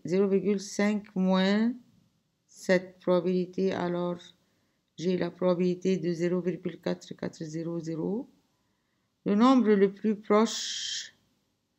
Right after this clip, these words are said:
dont le tableau me donne A est égal à un virgule cinquante-cinq ou un virgule cinquante-six, pas grave, yani. Bon, parce que j'ai les deux qui sont, euh,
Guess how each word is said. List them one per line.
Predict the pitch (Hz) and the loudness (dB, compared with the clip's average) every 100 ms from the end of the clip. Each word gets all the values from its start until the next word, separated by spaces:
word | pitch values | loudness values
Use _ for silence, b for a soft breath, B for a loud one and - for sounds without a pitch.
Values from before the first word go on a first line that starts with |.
| _ _ | _ _
dont | 170 185 | 0 2
le | 180 | 2
tableau | 185 180 160 170 196 | 2 0 0 0 2
me | 190 | 2
donne | 170 170 180 - | 2 2 0 0
A | 175 180 | -2 -2
est | 175 - | -2 -6
égal | 165 175 175 | -4 -2 -2
à | 170 165 - _ - | -4 -8 -14 _ -4
un | 170 185 | -2 0
virgule | 175 160 160 175 | -2 -4 -4 -6
cinquante-cinq | - 165 160 - 170 165 - - - _ - _ _ _ _ _ _ | -6 -10 -10 -10 -10 -12 -14 -14 -18 _ -20 _ _ _ _ _ _
ou | - 247 277 - - | 2 4 4 2 2
un | 220 | 4
virgule | 214 202 180 202 | 4 0 -2 -6
cinquante-six, | - 180 175 180 180 - - - - - _ | -4 -6 -4 -8 -8 -8 -12 -12 -16 -20 _
pas | |
grave, | - 165 - - | -10 -8 -10 -14
yani. | - - - _ _ _ _ _ _ _ _ _ _ _ _ _ - | -20 -20 -20 _ _ _ _ _ _ _ _ _ _ _ _ _ -4
Bon, | 185 156 - _ _ _ _ _ _ _ | -4 -4 -10 _ _ _ _ _ _ _
parce | 185 190 | 0 0
que | - 196 - - | -2 -2 -2 -4
j'ai | - 170 214 | -6 0 2
les | 208 196 | 6 4
deux | 170 220 240 269 277 - _ _ _ _ _ _ | 6 6 6 4 -2 -12 _ _ _ _ _ _
qui | - 190 | -10 -8
sont, | 185 214 202 208 196 - _ _ _ _ _ _ _ _ - | -4 0 2 0 -4 -16 _ _ _ _ _ _ _ _ -8
euh, | 120 127 | -8 -8